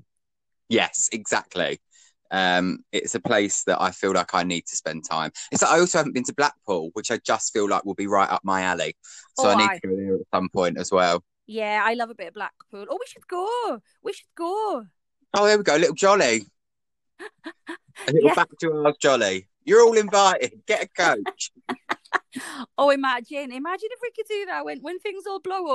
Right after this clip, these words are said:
Speaker 2: over. We get a back to ours podcast listeners coach. Might only need a four-seater taxi, who knows?
Speaker 1: No, I think, I think we'll need at least a dozen, uh, what are they called?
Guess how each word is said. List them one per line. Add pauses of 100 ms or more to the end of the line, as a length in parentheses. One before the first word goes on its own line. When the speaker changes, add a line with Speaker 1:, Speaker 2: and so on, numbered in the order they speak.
Speaker 2:
over. (240)
We
get
a
back
to
ours (100)
podcast
listeners
coach. (180)
Might
only
need
a
four-seater
taxi,
who
knows?
Speaker 1:
No,
I (100)
think, (480)
I
think
we'll
need (340)
at
least
a
dozen, (200)
uh, (280)
what
are
they
called?